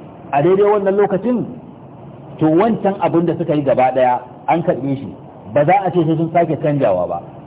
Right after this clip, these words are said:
Ina fata kun fahimci wannan. Misali,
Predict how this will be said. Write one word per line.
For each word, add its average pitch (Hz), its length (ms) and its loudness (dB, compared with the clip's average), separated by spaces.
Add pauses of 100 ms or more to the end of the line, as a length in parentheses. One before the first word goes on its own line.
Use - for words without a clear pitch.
(140)
Ina 165 160 2
fata 151 200 2
kun 160 120 -2
fahimci 123 260 -6
wannan. 117 220 -4 (640)
Misali, 139 560 0